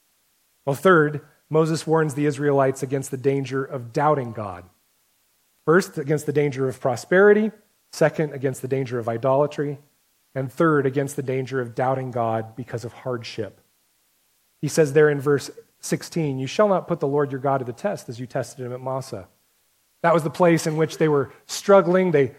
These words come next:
felt like, "Man, we left Egypt. We don't have water. We don't have food. What's God gonna do for us? He drug us out here to kill us."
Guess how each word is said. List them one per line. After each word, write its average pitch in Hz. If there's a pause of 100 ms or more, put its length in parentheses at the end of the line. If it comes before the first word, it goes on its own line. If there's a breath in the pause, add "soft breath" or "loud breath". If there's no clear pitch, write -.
(300 soft breath)
felt 165
like, 160
"Man, 190
we 170
left 175
Egypt. 175
We 151
don't 170
have 139
water. 175
We 160
don't 160
have 139
food. 185
What's 208
God 180
gonna 151
do 156
for 123
us? 120
He -
drug 170
us 175
out 170
here 165
to 202
kill 339
us." 294